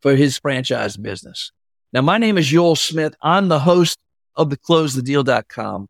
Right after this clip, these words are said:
podcast. This is a special episode of Franchise and Funding Insights. And in this episode, Charles is gonna pull back the veil on what it costs to invest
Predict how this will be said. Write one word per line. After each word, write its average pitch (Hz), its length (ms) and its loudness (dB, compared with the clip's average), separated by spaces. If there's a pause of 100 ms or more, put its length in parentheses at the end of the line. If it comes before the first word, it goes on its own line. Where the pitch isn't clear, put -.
podcast. 139 720 -4 (420)
This 185 200 -2
is 175 120 -2
a 147 80 -4
special 196 540 -2
episode 120 580 -4 (240)
of 120 160 -14
Franchise 151 760 0
and 120 260 -12
Funding 139 440 -4 (140)
Insights. 208 800 -4 (500)
And 156 140 0 (140)
in 240 220 4
this 233 280 2
episode, 151 600 -6 (600)
Charles 156 760 0 (340)
is 139 120 -4
gonna 143 200 2
pull 220 260 -4
back 190 340 0
the 135 60 -4
veil 147 360 0
on 127 120 -2
what 135 160 0
it 131 100 -6
costs 135 360 -4
to 120 80 -4
invest 107 560 -6